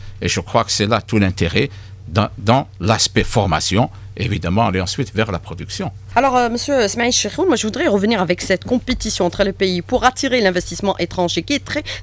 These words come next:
Speaker 2: très rude, puisque les Américains, à un moment donné, s'orientaient vers le Moyen-Orient, euh, et aujourd'hui, ils connaissent et ils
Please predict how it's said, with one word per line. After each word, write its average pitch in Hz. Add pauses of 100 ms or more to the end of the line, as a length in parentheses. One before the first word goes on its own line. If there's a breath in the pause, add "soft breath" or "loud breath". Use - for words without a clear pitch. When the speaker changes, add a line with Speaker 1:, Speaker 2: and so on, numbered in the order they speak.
Speaker 2:
très 254
rude, 196
puisque -
les 180
Américains, 165
à 196
un -
moment 156
donné, 160
s'orientaient 165
vers 175
le 165
Moyen-Orient, 151 (360 loud breath)
euh, 143
et 233
aujourd'hui, 170
ils 262
connaissent 269
et 226
ils 196